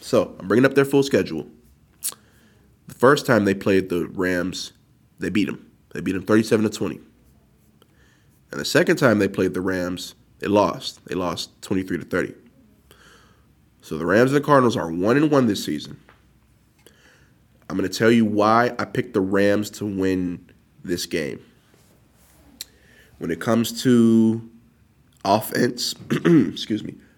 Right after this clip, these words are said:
when it comes to their offense, the Rams clearly have the better offense.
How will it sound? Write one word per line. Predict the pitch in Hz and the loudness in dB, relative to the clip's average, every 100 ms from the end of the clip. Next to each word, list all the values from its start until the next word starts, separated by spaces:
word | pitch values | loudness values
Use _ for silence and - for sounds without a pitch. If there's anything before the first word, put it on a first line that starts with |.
| _ | _
when | - 90 | -8 -6
it | |
comes | - 135 | -4 -4
to | - | 0
their | 135 - | 2 2
offense, | 117 123 135 135 131 | 2 0 0 -2 -2
the | 95 | -2
Rams | 104 101 101 98 | 2 2 0 -4
clearly | - 120 107 110 | -4 0 0 0
have | 95 | -2
the | 98 | -2
better | 98 95 | -2 -4
offense. | 80 98 98 98 95 - | -2 -6 -4 -2 -2 -6